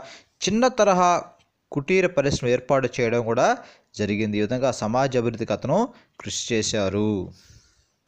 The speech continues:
దీన్ని సులభంగా గుర్తుపెట్టుకోవాలంటే విద్య, వయో-, వయోజన విద్య అంటేనే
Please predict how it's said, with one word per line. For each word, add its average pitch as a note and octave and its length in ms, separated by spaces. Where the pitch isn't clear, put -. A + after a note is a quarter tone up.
దీన్ని F#3+ 220
సులభంగా E3 260
గుర్తుపెట్టుకోవాలంటే C3 960
విద్య, D3+ 380
వయో-, D3+ 400
వయోజన G#3 560
విద్య F3+ 260
అంటేనే F3+ 560